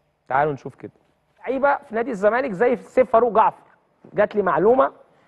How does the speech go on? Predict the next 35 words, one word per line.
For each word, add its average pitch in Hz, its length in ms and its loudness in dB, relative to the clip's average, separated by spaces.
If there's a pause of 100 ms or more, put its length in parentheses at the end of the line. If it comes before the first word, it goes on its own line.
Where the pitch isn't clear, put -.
(160)
ان 160 140 -4
سيف 214 240 -2
فاروق 202 220 2
جعفر - 420 2
خلاص 208 600 2
موقع 208 500 2
في 185 120 -6
نادي 202 180 -4
بيراميدز 160 540 -8 (680)
بشكل 190 400 -6
نهائي. 180 300 -2 (280)
انا 147 60 -2
بقول 147 180 0
لكم 180 160 -2
معلومه 151 420 0
بقى، - 120 -18 (640)
موقع 196 480 2
في 180 440 -8
نادي 180 240 -4
بيراميدز 147 600 -2
و-، 143 340 -2
وخلاص 139 600 0
يوسف 170 280 -8
اسامه 185 280 0
نبيه 170 320 0 (400)
وسيف 143 320 0
فاروق 196 240 2
جعفر 247 440 0
السنه 220 280 -2
الجايه 208 320 2
هتلاقيهم 190 420 -2
في 180 160 -2
بيراميدز 165 580 0
بشكل 180 520 -2
رسمي. 156 420 0